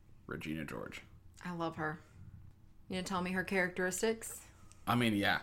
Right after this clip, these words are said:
Speaker 2: I mean,
Speaker 1: <laughs> Sorry,
Speaker 2: I can
Speaker 1: I
Speaker 2: tell
Speaker 1: just
Speaker 2: you what house
Speaker 1: <laughs>
Speaker 2: she's in without you telling
Speaker 1: Yeah,
Speaker 2: me
Speaker 1: I mean, that,
Speaker 2: any.
Speaker 1: that's what I was thinking. I mean, I guess we're just reading this for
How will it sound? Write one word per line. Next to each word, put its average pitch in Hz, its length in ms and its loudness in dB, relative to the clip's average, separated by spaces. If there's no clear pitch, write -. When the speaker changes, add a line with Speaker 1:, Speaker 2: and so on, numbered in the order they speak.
Speaker 2:
I 208 200 10
mean, 220 60 10
Speaker 1:
<laughs> 214 60 8
Sorry, - 100 12
Speaker 2:
I - 80 12
can - 100 6
Speaker 1:
I - 40 8
Speaker 2:
tell 202 120 10
Speaker 1:
just 240 120 10
Speaker 2:
you 180 100 4
what 170 140 0
house 175 280 6
Speaker 1:
<laughs> - 0 -
Speaker 2:
she's 180 100 12
in - 40 12
without 147 480 12
you 180 60 2
telling - 220 12
Speaker 1:
Yeah, 151 160 12
Speaker 2:
me 123 40 8
Speaker 1:
I 131 40 8
mean, 131 100 8
that, 139 60 10
Speaker 2:
any. 120 100 6
Speaker 1:
that's 127 240 6
what 127 140 8
I 120 120 12
was 117 120 6
thinking. 117 260 6
I 107 40 4
mean, 110 420 4
I 120 60 6
guess 117 200 6
we're 117 60 4
just 107 160 0
reading 107 220 6
this 113 140 0
for 107 120 2